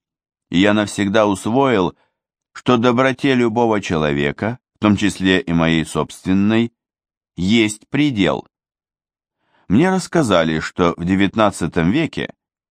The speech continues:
когда построили эту больницу, отличавшуюся строгим, почти тюремным режимом, обширная прилегающая территория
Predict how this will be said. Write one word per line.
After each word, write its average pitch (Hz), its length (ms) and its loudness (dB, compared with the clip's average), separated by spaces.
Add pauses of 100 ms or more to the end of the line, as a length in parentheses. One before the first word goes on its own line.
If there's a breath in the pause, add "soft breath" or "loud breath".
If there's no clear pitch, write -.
(300)
когда 82 380 2
построили 78 680 0
эту 71 240 -4
больницу, 151 640 -2 (420)
отличавшуюся 117 1040 0
строгим, 98 680 0
почти 90 460 -2
тюремным 90 600 2
режимом, 82 680 -2 (580)
обширная 170 680 0
прилегающая 117 920 0
территория 80 840 -2